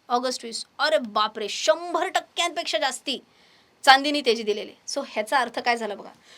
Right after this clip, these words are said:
शंभरच्या वरती गेल्यावरती मी म्हटलं असं, गोल्ड ओव्हरव्हॅल्यूड असेल तर थोडं खालती येईल,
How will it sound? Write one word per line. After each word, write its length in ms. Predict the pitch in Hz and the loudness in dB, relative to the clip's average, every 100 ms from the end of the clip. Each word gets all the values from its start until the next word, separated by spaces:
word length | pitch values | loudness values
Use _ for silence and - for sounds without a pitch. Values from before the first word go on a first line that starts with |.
| - | -10
शंभरच्या 560 | - 247 240 269 311 320 | -2 0 4 2 4 2
वरती 280 | 247 247 | 0 -2
गेल्यावरती 600 | 285 247 220 208 240 294 - _ 240 | 0 4 2 0 -6 -10 -12 _ -2
मी 60 | |
म्हटलं 180 | 254 262 | -2 -2
असं, 260 | 240 220 208 | -4 -4 4
गोल्ड 320 | 269 349 339 - | 6 6 0 2
ओव्हरव्हॅल्यूड 560 | 254 294 349 339 330 349 | 4 6 6 4 6 6
असेल 360 | 349 381 294 - _ _ | 6 2 0 -8 _ _
तर 60 | 247 247 | -10 -2
थोडं 200 | 269 302 | 2 4
खालती 240 | 311 294 | 4 0
येईल, 140 | 302 | -2